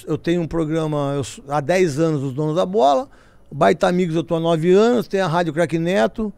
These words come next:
escrevi no Estado de São Paulo, é,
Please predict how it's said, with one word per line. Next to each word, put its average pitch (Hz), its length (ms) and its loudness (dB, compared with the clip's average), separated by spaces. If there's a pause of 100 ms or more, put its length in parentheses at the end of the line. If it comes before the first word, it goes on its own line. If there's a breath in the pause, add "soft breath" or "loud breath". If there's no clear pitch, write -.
(360 soft breath)
escrevi 175 540 2
no 185 60 2
Estado 170 280 0
de - 80 -8
São 156 180 0
Paulo, 202 640 2 (200)
é, 147 240 -2